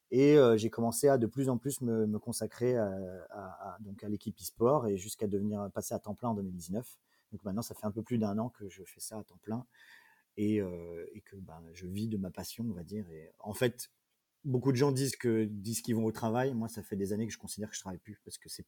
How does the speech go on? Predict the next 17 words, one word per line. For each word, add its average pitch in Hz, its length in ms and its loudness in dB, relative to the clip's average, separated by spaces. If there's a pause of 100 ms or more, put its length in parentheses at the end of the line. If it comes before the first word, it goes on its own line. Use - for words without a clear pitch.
(140)
pas 104 100 -2
un 95 120 -6
travail 104 360 -6
pour 95 140 -10
moi. 98 140 -8
C'est, - 240 -12 (220)
c'est 104 140 -8
vraiment 107 440 0 (600)
vivre 131 200 4
de 120 80 6
son 123 160 2
hobby, 113 240 6
quoi. - 220 -12 (160)
C'est, - 200 -4
je, 95 160 -4
je 104 140 4
vais, 135 600 6